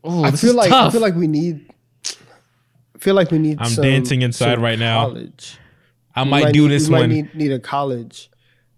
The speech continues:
Speaker 3: Crown,
Speaker 2: Uh,
Speaker 3: it is
Speaker 1: Oh, I
Speaker 3: you
Speaker 1: don't know.
Speaker 3: witnessing the
Speaker 1: College?
Speaker 3: first
Speaker 1: Like, if it's a deep
Speaker 3: potential
Speaker 1: cut, that's not gonna help.
Speaker 3: twenty question fumble. They're
Speaker 1: Should
Speaker 3: asking
Speaker 1: we try
Speaker 3: ass
Speaker 1: to
Speaker 3: questions right now, too. What'd you say?
Speaker 1: Should we try to narrow down draft year? You wanna,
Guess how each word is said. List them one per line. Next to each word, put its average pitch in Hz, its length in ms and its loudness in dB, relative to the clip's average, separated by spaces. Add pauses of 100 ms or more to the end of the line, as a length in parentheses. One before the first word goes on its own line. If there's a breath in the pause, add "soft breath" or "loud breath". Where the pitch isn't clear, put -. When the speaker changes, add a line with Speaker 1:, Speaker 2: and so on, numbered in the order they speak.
(200)
Speaker 3:
Crown, 139 220 2
Speaker 2:
Uh, 143 60 4
Speaker 3:
it 127 60 4
is 120 60 4
Speaker 1:
Oh, 120 40 4
I 123 100 4
Speaker 3:
you - 40 6
Speaker 1:
don't - 100 4
know. 143 40 2
Speaker 3:
witnessing 151 300 0
the 143 40 2
Speaker 1:
College? 165 260 4
Speaker 3:
first 233 160 2
Speaker 1:
Like, 170 120 -2
if 185 100 -2
it's 214 100 -2
a 170 40 4
deep 160 80 2
Speaker 3:
potential 160 360 2
Speaker 1:
cut, 294 120 4
that's 208 120 -2
not 202 100 -2
gonna 131 120 -4
help. 127 260 -2 (580)
Speaker 3:
twenty 156 340 2
question 147 400 0
fumble. 131 480 -2 (1600)
They're 139 100 -2
Speaker 1:
Should 139 60 -2
Speaker 3:
asking 143 240 0
Speaker 1:
we 185 60 0
try 147 220 2
Speaker 3:
ass 143 100 2
Speaker 1:
to - 60 -10
Speaker 3:
questions 143 380 -2
right 120 120 -2
now, 117 160 -4
too. 110 280 -4
What'd 123 200 0
you 180 60 0
say? 233 140 0
Speaker 1:
Should 247 200 -6
we 214 60 -2
try 233 160 2
to 220 40 2
narrow 214 220 4
down 208 180 0
draft 139 400 -2
year? 294 360 -2 (1800 soft breath)
You 160 120 -4
wanna, 196 220 -2